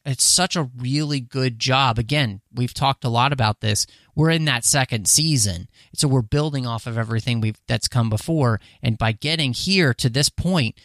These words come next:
it's like, okay, we've created this absolute circle of trust between T'Pol and Archer now that's never going to be broken.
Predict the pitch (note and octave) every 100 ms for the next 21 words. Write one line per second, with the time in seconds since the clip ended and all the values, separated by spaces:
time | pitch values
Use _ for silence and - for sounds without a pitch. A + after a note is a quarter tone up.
0 | _ D3+ - C3+ - D3 - D#3+ A#2+ A#2
1 | B2 - - - B2 B2 C#3+ D3+ A#2+ B2
2 | A#2 B2 - _ _ _ _ _ - D#3+
3 | F3 - F3 D#3 D#3 D3 - - E3 D#3+
4 | - D3+ C3+ - - D3+ A#2 - - -
5 | - - _ - C#3 - - C3 A#2+ A#2
6 | A#2 - - - - D3+ D#3+ D#3+ D#3+ _
7 | _ _ - A#2+ G#2 C3 C#3 - C3 A2+
8 | G#2 G2 G2 F#2+ - _ _ C3+ C#3 B2+
9 | - - B2+ C3 D3+ D3+ C#3 C3 A#2+ A2+
10 | A2 G#2+ - G2+ G#2 - - G#2